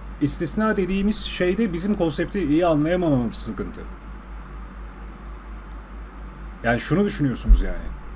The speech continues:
Hani, e, istisna mesela bir tane adam var ve adam kaslı değil. <laughs>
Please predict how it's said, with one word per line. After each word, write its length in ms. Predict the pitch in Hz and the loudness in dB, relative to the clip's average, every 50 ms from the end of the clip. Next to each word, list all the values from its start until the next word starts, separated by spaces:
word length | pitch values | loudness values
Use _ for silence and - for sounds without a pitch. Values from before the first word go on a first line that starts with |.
| - - - - - - | -12 -12 -12 -12 -6 0
Hani, 300 | - 127 147 147 147 143 - - - - - - - - - - - - - - | 4 4 6 6 4 2 -2 -6 -14 -14 -14 -14 -14 -14 -14 -14 -14 -10 -6 -4
e, 400 | 127 123 117 120 120 117 117 117 117 113 110 110 107 - - - | -2 0 0 0 0 0 -2 -2 -4 -6 -8 -10 -10 -10 -6 -4
istisna 480 | 156 139 - 175 165 - - 156 135 | -2 -2 -2 -2 -2 0 0 2 2
mesela 440 | 135 151 147 - 160 147 151 147 139 | 2 2 2 6 8 10 10 10 8
bir 60 | 156 | 4
tane 260 | 147 170 160 160 160 156 | 2 2 2 2 2 2
adam 340 | 151 156 175 170 147 113 | 2 2 4 4 4 4
var 200 | 120 143 - - - - - - - - - - - - - - - - - - - - - - - - | 2 0 -2 -4 -8 -14 -14 -14 -14 -14 -14 -14 -14 -14 -14 -14 -14 -14 -14 -14 -14 -14 -14 -12 -8 -2
ve 160 | 120 131 156 | 0 4 4
adam 320 | 175 180 151 143 165 190 196 - - - - - - - - - - - - - - - - - - - - - - - - - - - - - - - - - - - - - - - - - - - - - | 6 6 6 6 4 2 -2 -8 -10 -14 -14 -14 -14 -14 -12 -12 -12 -12 -14 -14 -14 -14 -14 -14 -14 -14 -14 -14 -12 -12 -12 -12 -12 -12 -12 -12 -12 -12 -12 -12 -12 -12 -12 -12 -12 -12 -12 -12 -12 -12 -8 -2
kaslı 400 | - 143 156 - - 208 208 202 | 2 2 2 4 6 6 8 8
değil. 240 | 226 220 147 123 - - - - - - - - - - - | 8 6 6 4 0 -4 -10 -12 -12 -12 -12 -12 -10 -6 -4
<laughs> 280 | 135 135 - 151 139 | -4 -4 -4 -4 -6